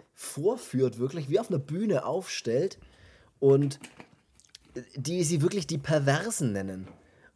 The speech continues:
Und ob's denn einer von denen irgendwie gewesen sein könnte, weil der Sam, äh, der, doch, der Sam eventuell ja vielleicht doch ein Gesicht gesehen haben könnte oder sonst was oder irgendwas erkennen,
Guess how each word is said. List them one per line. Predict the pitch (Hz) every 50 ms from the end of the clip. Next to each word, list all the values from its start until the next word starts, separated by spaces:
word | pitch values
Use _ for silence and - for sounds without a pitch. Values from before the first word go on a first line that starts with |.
| _
Und | - 123 123 127 - - - 107 -
ob's | 151 143 - -
denn | - 190 170
einer | - 87 123 156 180 190 160
von | 147 160 156
denen | 139 147 170 180 170 131
irgendwie | 110 147 160 160 160 156 160
gewesen | 147 143 143 127 143 156 180 170 165 139
sein | - 117 101 95 98 98
könnte, | - - 113 110 104 107 98
weil | 110 113 123 123 120 110
der | 110 120 120
Sam, | 113 - - 131 120 139 151 -
äh, | 113 107
der, | 110 113 113 - 107
doch, | 120 - -
der | - 117
Sam | - - 120 120 139 151 147 107 85 78 - -
eventuell | 117 110 107 127 143 160 170 143 120 135
ja | 135 139 131
vielleicht | 123 131 123 113 143 147 139 -
doch | 156 147 -
ein | 151 156 143
Gesicht | 127 156 147 - - 165 - - -
gesehen | 160 143 139 151 156 147 131
haben | 131 131 135 139 135
könnte | - - 143 147 139 143 110
oder | 120 123
sonst | 110 - 123 135 147 139 -
was | 123 123 135 139 - - - - - - _
oder | - 127 127 127 -
irgendwas | 139 156 165 165 160 147 143 139 -
erkennen, | - - - - 139 135 139 131 113 101 95